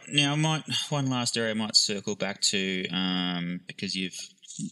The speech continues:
discussed this a bit through your education, is on,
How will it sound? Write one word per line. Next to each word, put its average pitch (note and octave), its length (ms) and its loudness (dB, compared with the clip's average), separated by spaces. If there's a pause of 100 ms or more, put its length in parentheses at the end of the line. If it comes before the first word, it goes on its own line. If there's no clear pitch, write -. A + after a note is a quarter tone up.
(200)
discussed - 420 2
this G2+ 120 2
a G2+ 100 -2
bit - 400 -4
through G2 260 -4
your G2 300 0
education, F#2+ 800 -2
is F#2+ 160 0
on, F2+ 340 -2